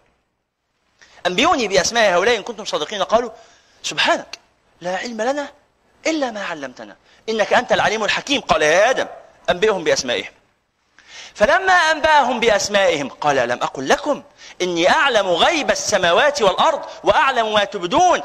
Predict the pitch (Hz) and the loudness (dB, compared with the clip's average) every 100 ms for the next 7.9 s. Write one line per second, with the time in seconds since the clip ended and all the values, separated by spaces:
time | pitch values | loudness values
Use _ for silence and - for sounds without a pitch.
0 | - 170 185 226 330 311 262 247 - 285 | -2 2 2 0 -4 -4 0 -2 0 0
1 | 392 381 - 185 - 190 175 160 151 170 | 0 -2 -2 -2 0 0 2 2 2 2
2 | - 135 208 190 156 185 180 139 - 311 | 0 -8 -6 -4 0 2 0 -4 -2 -2
3 | 277 170 143 127 92 98 - - - - | 0 -4 -6 -4 -8 -10 -16 -16 -16 -20
4 | - _ 160 226 320 262 240 196 240 262 | -20 _ -6 -2 -2 0 0 2 2 2
5 | 165 165 202 220 190 180 247 202 180 175 | 2 0 0 0 0 2 0 0 0 2
6 | 240 220 175 175 180 180 185 247 226 180 | 2 2 0 -2 -2 0 0 0 -6 -6
7 | 165 170 - 208 190 160 143 143 131 | -4 -6 -6 -8 -6 0 0 0 -4